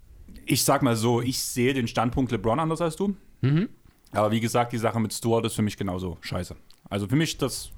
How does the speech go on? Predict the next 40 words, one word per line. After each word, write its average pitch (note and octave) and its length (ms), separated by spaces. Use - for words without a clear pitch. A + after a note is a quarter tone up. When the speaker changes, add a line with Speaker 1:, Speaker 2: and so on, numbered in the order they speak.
Speaker 2:
Ja, B2+ 240
das C3 200
ist, C3+ 120
aber A#2+ 160
da D3+ 100
sind E3+ 160
wir F#3 100
tatsächlich D#3+ 440
schon C#3+ 180
unterschiedlich, E3 520
weil B2+ 100
ich B2 100
finde, C3 220
das, B2 180
was C3 120
Stewart D3 360
gemacht C3 320
hat B2 100
zum B2+ 180
Beispiel, A2+ 480
äh, G#2+ 420
viel C3 520
bedenklicher D#3 880
als A#2+ 220
das, B2 180
was B2 160
LeBron A#2+ 300
passiert C#3+ 400
ist. C3+ 140
Aber C3+ 180
wir C3+ 80
fangen F#3 160
mal G3 100
von D#3+ 140
vorne D3+ 240
an, A2 140
was A#2+ 160
ist A#2+ 100
überhaupt A#2+ 300
passiert? G2+ 400